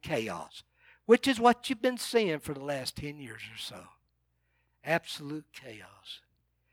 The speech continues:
And finally, you must be grounded in the Word of God.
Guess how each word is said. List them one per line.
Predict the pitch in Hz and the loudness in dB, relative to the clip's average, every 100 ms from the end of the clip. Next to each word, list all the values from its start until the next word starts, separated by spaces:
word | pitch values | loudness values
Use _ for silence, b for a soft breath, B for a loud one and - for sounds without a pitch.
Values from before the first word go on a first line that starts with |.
| _ _ _ _ _ | _ _ _ _ _
And | 135 | -8
finally, | 147 165 180 196 180 147 147 | 2 4 6 4 2 0 0
you | 151 | 0
must | 165 151 - | 0 -4 -4
be | 156 | -6
grounded | - 143 170 185 190 190 | -2 4 6 6 4 2
in | 156 123 | 0 -4
the | 113 | -4
Word | 120 147 165 | 2 4 6
of | 170 | 4
God. | 143 113 110 101 | 0 0 -4 -8